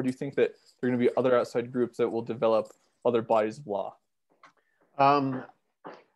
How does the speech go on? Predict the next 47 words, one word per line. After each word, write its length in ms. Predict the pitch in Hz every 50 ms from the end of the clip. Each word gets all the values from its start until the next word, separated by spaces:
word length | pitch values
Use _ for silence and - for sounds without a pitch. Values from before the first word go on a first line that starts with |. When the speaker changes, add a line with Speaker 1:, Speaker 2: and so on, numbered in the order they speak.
| _ _ _ -
Speaker 2:
I 140 | - 156 190
am 160 | 196 202 202
concerned 340 | 202 165 147 - 175 170 151
about 240 | 139 135 127 123 -
that, 200 | 131 127 151 170
and 100 | 208 233
I 20 |
think 180 | 226 - 254 254
it's 120 | 247 -
a 120 | 220 170 - 190
fair 320 | 175 170 175 180 185 175 -
kind 160 | - 180 180 170
of 180 | 170 156 143
concern 380 | - 175 160 139 - 156 156 170
to 80 | 180
have. 380 | 165 202 208 165 107 - - - -
If 140 | 120 - - 131 139
I 60 | 156
were 220 | 151 151 151 143 131
a 60 | 123 - - 151
patriot 420 | 165 170 165 - 185 185 180 180 143
in 80 | 139
Honduras, 800 | 135 127 135 139 139 127 151 156 147 123 113 113 120 117 - - - - - -
I 140 | 120 120
would 120 | 123 120 104 -
say, 80 | 143 123 123
"Well, 120 | 139 160 151
look, 120 | 113 -
I'm 140 | 113 117 113 143
glad 220 | 151 170 185 165
you're 160 | 156 151 151
not 100 | 135 -
flying 300 | - 135 127 120 131 131
the 140 | 117 107 113 120
U 20 | 120
S 140 | 110 110 110 - -
flag 320 | 110 101 101 101 107 131 127
or 60 | 123
the 180 | 107 113 - -
Canadian 340 | 110 107 104 101 101 101 95
flag, 280 | - 107 104 104 104 101 - 113
but 80 | 113 - _ _
this 180 | - 190 196 - - 214
has 220 | 220 208 180 156
a 120 | 156 139 131 135 127 127 120 120 123 123 135 165
U 100 | 160 156
S 160 | 151 147 139